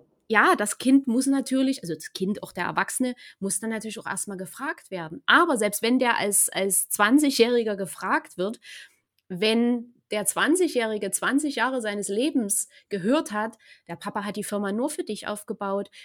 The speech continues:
wir schuften hier nur für dich, wir machen das nur, damit es dir mal gut geht und du wirst das mal übernehmen und du wirst das mal machen“, dann trau dich mal mit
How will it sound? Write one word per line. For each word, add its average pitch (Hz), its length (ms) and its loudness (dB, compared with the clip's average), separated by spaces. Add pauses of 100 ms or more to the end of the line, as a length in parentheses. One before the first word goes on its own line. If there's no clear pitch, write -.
wir 196 340 0
schuften - 460 -2
hier 214 160 0
nur 233 240 4
für 302 160 0
dich, 240 400 -4 (300)
wir 202 160 0
machen 208 300 -2
das 196 180 -2
nur, 277 320 6
damit 302 260 2
es - 180 -6
dir 254 300 4
mal 233 300 2
gut 247 340 0
geht 226 380 0 (260)
und 185 240 -4
du 311 240 8
wirst 330 240 0
das 269 160 0
mal 262 180 0
übernehmen 220 480 -2
und 185 140 -6
du 233 140 -4
wirst 269 180 -2
das 247 100 -6
mal 240 120 -6
machen“, 196 140 -6
dann 180 140 -4
trau 196 360 0
dich 339 240 -2
mal 175 400 -4 (520)
mit - 460 -4